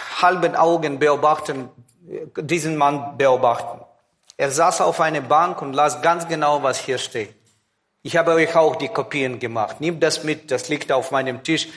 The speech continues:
Das, vielleicht hat einer oder der andere auch arabische oder muslimische Freunde, denen er das geben kann. Und dann kam er auf mich zu und hat gesagt, „Wenn das wirklich die Wahrheit,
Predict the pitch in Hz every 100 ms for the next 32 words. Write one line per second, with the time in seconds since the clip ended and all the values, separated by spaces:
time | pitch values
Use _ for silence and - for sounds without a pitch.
0 | - - _ - 131 - - 147 151 151
1 | - - 151 - 156 156 156 135 131 135
2 | 135 143 139 131 123 139 135 - - _
3 | _ _ - 131 127 131 131 - 123 120
4 | 120 120 - 127 120 - 117 127 127 123
5 | 117 123 120 120 117 113 113 - 123 117
6 | 110 - 110 107 _ _ _ _ _ -
7 | 127 170 165 185 196 180 170 - 165 156
8 | - - 135 107 - _ 117 135 131 135
9 | 135 135 - - _ - 127 139 135 156
10 | 175 180 156 143 127 139 147 139 123